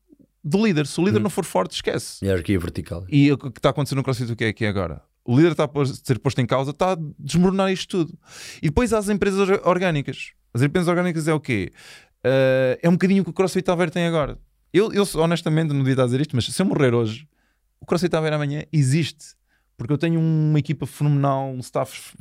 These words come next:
Speaker 1: fantástico, e nós organizamos aquilo tudo de forma que nós in-, a interação daquela equipa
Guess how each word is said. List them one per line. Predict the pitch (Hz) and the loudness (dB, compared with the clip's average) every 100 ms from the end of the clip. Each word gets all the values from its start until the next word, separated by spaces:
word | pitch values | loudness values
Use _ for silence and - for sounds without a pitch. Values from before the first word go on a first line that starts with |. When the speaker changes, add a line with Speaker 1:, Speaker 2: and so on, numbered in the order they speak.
| - | -8
Speaker 1:
fantástico, | - 127 139 135 165 - - - - | -4 0 -2 -2 -8 -10 -20 -8 0
e | |
nós | 139 180 | 2 4
organizamos | 175 170 170 160 156 139 | 2 2 2 2 0 0
aquilo | - 135 | 0 0
tudo | - 143 | 2 0
de | 139 | 0
forma | - 147 160 175 | 2 2 2 -4
que | 170 156 | -4 0
nós | 165 180 | 2 2
in-, | 185 180 - - - | -2 -4 -10 -18 0
a | 165 | 4
interação | 180 170 254 233 180 - 165 | 4 4 2 2 0 0 0
daquela | 143 143 160 147 | 0 0 2 2
equipa | - 143 143 170 | 0 -2 -2 -4